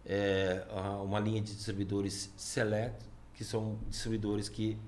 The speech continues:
eu não pulverizei a venda do Foxes justamente pra isso,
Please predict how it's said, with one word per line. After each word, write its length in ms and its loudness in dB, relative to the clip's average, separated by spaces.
eu 80 4
não 220 6
pulverizei 800 4
a 80 0
venda 420 0
do 220 -8
Foxes 600 -2
justamente 540 4
pra 180 0
isso, 320 -2